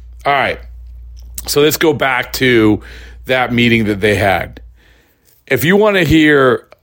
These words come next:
the passion and the viewpoint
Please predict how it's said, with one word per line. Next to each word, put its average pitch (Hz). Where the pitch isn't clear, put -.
the 120
passion 156
and 120
the 117
viewpoint 143